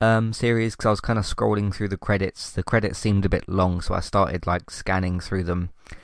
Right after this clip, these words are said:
and there's a trailer for that. It's basically like a post-credits scene type of thing, but it's a trailer.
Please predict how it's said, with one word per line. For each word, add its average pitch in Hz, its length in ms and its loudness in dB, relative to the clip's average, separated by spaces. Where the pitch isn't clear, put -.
and 95 160 2
there's 90 140 2
a 90 80 0
trailer 90 460 4
for - 160 -2
that. 87 160 2
It's 85 100 -8
basically 117 300 2
like - 140 -2
a 92 40 -4
post-credits - 800 0
scene 82 380 0
type - 240 2
of - 80 2
thing, 85 160 0
but 87 140 2
it's 82 160 -4
a 85 40 -4
trailer. 85 520 0